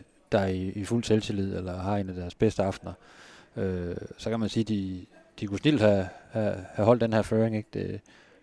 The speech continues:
det ligner jo, det ligner jo et, et, et par sekunder, hvor, hvor, hvor tiden lige står stille, og man helt glemmer at dække op, selvom det er,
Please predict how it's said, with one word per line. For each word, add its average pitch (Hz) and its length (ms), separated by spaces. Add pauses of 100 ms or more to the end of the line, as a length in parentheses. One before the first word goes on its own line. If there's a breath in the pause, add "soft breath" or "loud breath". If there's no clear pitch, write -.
(120)
det 107 100
ligner 123 220
jo, 92 300 (720)
det 107 100
ligner 127 240
jo 101 140
et, 98 220
et, 101 220
et - 280
par 104 80
sekunder, 101 420
hvor, 98 180
hvor, 104 460
hvor 117 80
tiden 120 240
lige 113 100
står 104 160
stille, 113 380
og 104 140
man 98 160
helt 113 140
glemmer 104 360
at 92 100
dække 98 160
op, 107 100
selvom 101 260
det 98 200
er, 95 40